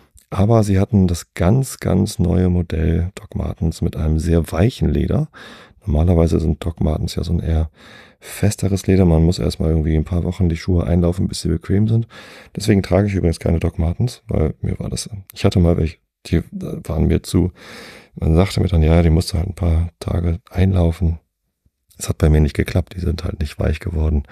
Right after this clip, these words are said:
Äh, und ich habe sie dann irgendwann einfach nicht mehr getragen, das war mir dann zu schade.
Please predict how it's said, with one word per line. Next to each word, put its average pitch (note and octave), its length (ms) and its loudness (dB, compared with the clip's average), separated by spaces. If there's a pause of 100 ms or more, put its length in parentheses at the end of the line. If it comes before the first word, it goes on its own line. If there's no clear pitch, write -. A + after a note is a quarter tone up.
(840)
Äh, C#2 420 4 (380)
und C#2 340 2
ich - 200 -2
habe D2+ 120 -4
sie F2 100 -8
dann F2+ 140 2
irgendwann D#2 300 0
einfach D2+ 240 -4
nicht D2+ 180 -6
mehr D#2+ 100 -4
getragen, D#2 460 -2
das D#2 140 -4
war C#2 100 -2
mir D2 80 -2
dann - 220 -4
zu - 140 -2
schade. D#2+ 440 -2